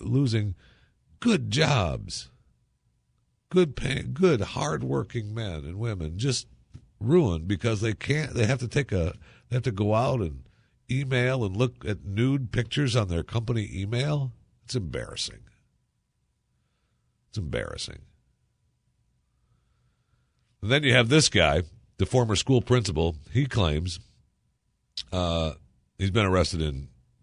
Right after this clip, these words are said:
Japan, and he claims that he has paid for sex with twelve thousand women. Takashima,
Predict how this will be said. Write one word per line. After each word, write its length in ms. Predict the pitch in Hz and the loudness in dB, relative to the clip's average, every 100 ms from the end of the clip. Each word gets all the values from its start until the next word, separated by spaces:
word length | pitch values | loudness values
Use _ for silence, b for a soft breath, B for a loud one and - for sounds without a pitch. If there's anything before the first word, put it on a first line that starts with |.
| 60 | -8
Japan, 580 | 71 - 82 53 57 - _ _ _ _ _ _ _ _ _ _ _ - | -6 -2 -4 -4 -12 -16 _ _ _ _ _ _ _ _ _ _ _ -4
and 220 | 101 98 | 0 0
he 240 | - 180 | 2 2
claims 600 | 180 - 60 50 62 85 - _ _ _ _ | 2 -2 -8 -8 -12 -14 -18 _ _ _ _
that 300 | 82 98 98 - | 0 2 2 -4
he 600 | - - - 170 104 110 | -10 -4 2 4 4 4
has 180 | 101 82 | 2 2
paid 500 | - - 180 190 135 | 0 4 6 4 2
for 180 | - 69 | -6 -6
sex 560 | - 50 - - - - _ _ _ _ _ _ _ _ _ _ _ _ - | -8 -10 -16 -20 -20 -20 _ _ _ _ _ _ _ _ _ _ _ _ -10
with 140 | 78 | -8
twelve 300 | - 80 73 | -2 -2 0
thousand 360 | 78 65 62 64 | 0 0 -2 -6
women. 280 | 53 50 - _ _ _ _ _ _ _ _ _ _ _ _ _ _ _ _ _ _ _ _ _ _ _ _ _ _ _ _ _ _ _ _ _ _ _ _ _ _ _ _ _ _ _ - | -10 -12 -20 _ _ _ _ _ _ _ _ _ _ _ _ _ _ _ _ _ _ _ _ _ _ _ _ _ _ _ _ _ _ _ _ _ _ _ _ _ _ _ _ _ _ _ 2
Takashima, 580 | 120 120 123 87 71 | 4 4 2 2 2